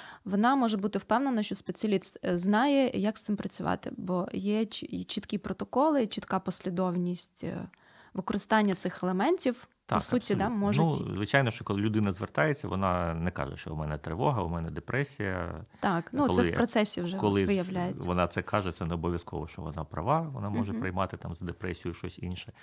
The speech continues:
Speaker 1: Мгм.
Speaker 2: Але фахівець, е, проводить оцінку, і якщо навіть людина каже, що мені погано, мені погано, фахівець може допомогти розібратися, що саме погано, і от як,
Speaker 1: Мгм.
Speaker 2: як я казав,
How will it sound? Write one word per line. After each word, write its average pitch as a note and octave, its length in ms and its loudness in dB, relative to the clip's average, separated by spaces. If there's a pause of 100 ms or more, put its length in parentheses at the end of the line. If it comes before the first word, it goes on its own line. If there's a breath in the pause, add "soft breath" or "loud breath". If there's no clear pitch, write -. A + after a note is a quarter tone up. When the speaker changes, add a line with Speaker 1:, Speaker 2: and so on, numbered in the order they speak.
(100)
Speaker 1:
Мгм. A3+ 300 -2
Speaker 2:
Але D3 120 2
фахівець, - 760 -4
е, F2 400 -4
проводить F2 440 -2
оцінку, F3 500 -4
і G#2+ 520 -2 (840)
якщо E2+ 240 -4
навіть E2 240 0
людина D#2+ 240 -2
каже, F#2+ 220 -2
що E2+ 140 -4
мені E2+ 220 0
погано, - 400 -6 (680)
мені - 120 -10 (100)
погано, B2 380 -2 (360 loud breath)
фахівець - 360 -4
може F2 260 2
допомогти D#2 500 -4
розібратися, D2+ 800 -6
що - 220 -4
саме D2+ 340 0
погано, B2 480 -2
і - 40 -8 (100)
от - 220 -12
як, - 100 -10 (100)
Speaker 1:
Мгм. A3 240 -4
Speaker 2:
як - 180 -4
я F2 60 -6
казав, A#2+ 320 -6